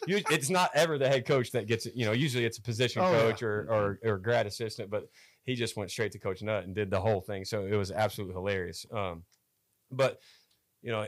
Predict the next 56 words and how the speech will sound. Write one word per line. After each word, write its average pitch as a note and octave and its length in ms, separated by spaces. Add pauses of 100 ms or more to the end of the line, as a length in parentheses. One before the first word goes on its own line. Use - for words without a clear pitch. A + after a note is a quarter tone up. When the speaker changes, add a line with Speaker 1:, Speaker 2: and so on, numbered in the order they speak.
(200)
Speaker 1:
I E3 120
think C#3+ 200
a A2+ 60
lot B2+ 160
of A#2+ 80
people A2 220
would G#2 120
say G#2+ 220
what G#2+ 240
he A#2 240
means A2 420
to G#2+ 80
you G#2+ 160
would F#2+ 140
be, G2+ 160 (100)
he's A2+ 240
such, - 680
like, G#2 180
a F2 60
father G2+ 320
figure F#2+ 260
to G2 100
a F2 40
lot F#2+ 200
of E2+ 60
people. D#2 360 (460)
Uh, E2+ 420
you G#2+ 100
know, F#2 100
this G#2+ 320 (400)
one A#2+ 180
thing G#2+ 200
that G2 100
I G2+ 100
took, G2+ 260
you G#2+ 80
know, G2 100
everybody G#2+ 380
was G2 120
asking, G2 260
"Well, G#2 60
what's A2 180
the G#2+ 80
one G#2 160
thing G2+ 140
you G2 80
took G2+ 140
from G2 120
Coach F#2+ 240
Nutt, F#2+ 240
Coach G#2 180
Petrino?" F#2+ 340
You, F#2+ 120
obviously F#2+ 340
you F#2+ 80
had F#2 160